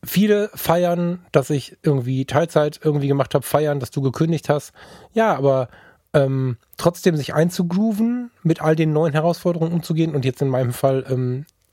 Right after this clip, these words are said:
dann hast du einen Tag mehr frei, dann denkst du, dir, dir gehört die Welt, aber dann willst du Arbeit machen für drei Tage frei.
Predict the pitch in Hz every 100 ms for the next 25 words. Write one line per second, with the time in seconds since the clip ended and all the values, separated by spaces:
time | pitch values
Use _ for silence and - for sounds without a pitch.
0 | - _ - 131 104 151 - 170 156 156
1 | 160 160 160 - - 156 185 214 - -
2 | - - - 139 147 156 - 139 151 143
3 | 139 131 135 127 120 139 196 - - 143
4 | 135 139 139 135 123 156 - 156 151 151
5 | 147 143 147 147 147 151 - 151 - 233
6 | 104 110 - - 101